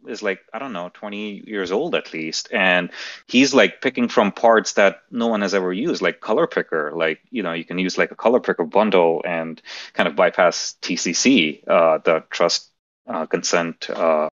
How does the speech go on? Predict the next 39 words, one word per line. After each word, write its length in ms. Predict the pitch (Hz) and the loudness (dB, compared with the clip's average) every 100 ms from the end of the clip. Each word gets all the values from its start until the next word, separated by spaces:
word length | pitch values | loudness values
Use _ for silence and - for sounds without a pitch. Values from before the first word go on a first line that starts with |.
| _ - | _ -10
subsystem. 580 | 92 - - 85 80 80 _ _ _ _ _ _ _ _ _ _ _ _ _ - | -4 -2 -2 0 -2 -6 _ _ _ _ _ _ _ _ _ _ _ _ _ -2
And 260 | 135 110 107 | 4 6 6
I'm 140 | 123 | 4
thinking, 320 | 139 131 113 - | 4 4 4 6
"Oh, 260 | 185 160 | 6 6
cool, 340 | - 202 175 98 | 4 4 6 6
with 160 | 104 | 4
this 220 | 98 107 127 | 2 0 4
new 100 | 117 | 2
endpoint 280 | 113 120 - | 2 -2 0
security 280 | - 175 | 2 2
framework, 380 | 185 113 101 92 | 4 2 2 0
you 80 | 110 | -2
can 140 | 110 | -2
actually, 560 | 113 135 - 120 113 - _ _ - | 0 -2 0 2 0 -2 _ _ -8
you 160 | 127 | -2
know, 180 | 104 92 | 2 0
kind 180 | - 107 | 0 -4
of 60 | - | 0
figure 260 | 113 107 | 2 4
out 160 | 131 120 | 4 4
if 80 | 104 | 0
a 80 | |
process 420 | 101 110 107 104 - | -2 -2 -2 -4 -6
tried 240 | 98 87 | -6 -6
to 80 | 95 | -8
do 160 | 85 160 | -8 -4
that." 340 | 85 73 - _ _ _ _ _ _ _ | -2 -4 -8 _ _ _ _ _ _ _
Uh, 340 | - 95 92 90 | -2 4 4 4
so 120 | 120 | 4
there 80 | 117 | 6
was 100 | 113 | 6
a 60 | |
lot 180 | 127 143 | 6 6
of 180 | - - _ - | 4 0 _ 0
back 160 | 110 - | 0 0
and 120 | 101 | 0
forth 300 | 104 95 - | 2 2 0
synergy, 640 | - 104 101 92 98 95 | -2 0 0 -2 -2 -4